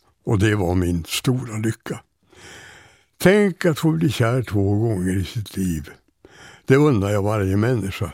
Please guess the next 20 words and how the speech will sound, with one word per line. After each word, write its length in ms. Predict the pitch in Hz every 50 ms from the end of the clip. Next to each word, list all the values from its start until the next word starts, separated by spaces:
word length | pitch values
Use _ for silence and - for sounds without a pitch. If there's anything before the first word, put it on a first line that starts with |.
| - _
som 220 | - - - 110 95
förlorar 500 | 98 117 104 101 98 98 95 95 98 101
en 100 | 101 110
hjärtevän. 540 | 117 110 - - - 95 82 104 110 104 85 - _ _ _ _ _ _ _ _ _ _ _ _ _ _ _ - - - - - - - - - - - - -
Min 160 | 127 113 104
hund 400 | 107 170 247 262 226 202 151 - - - _ _ _ _ - -
accepterade 840 | - 190 170 - - 214 170 - - 165 160 165 180 190 175 165 180
Juliana 600 | - 185 180 180 185 180 170 135 123 139 156 160
med 160 | 160 151 135
hull 380 | 113 180 240 240 240 233 226 220
och 120 | 196 135
hår 360 | 139 160 156 165 170 156 127 107 -
och 420 | - - - - _ 117 110 - -
ännu 360 | 123 107 95 107 156 233 -
viktigare, 640 | 202 160 - - - - - 92 90 90 92 80 - - _ _ _ - - - - - - - - _ _
det 120 | - 113 135
var 200 | 143 127 104 98
mina 320 | 104 104 101 107 113 110
fantastiska 960 | 107 - - 117 113 - - 104 117 101 - - - - 117 - - - -
barn 480 | 98 98 127 160 156 117 90 85 80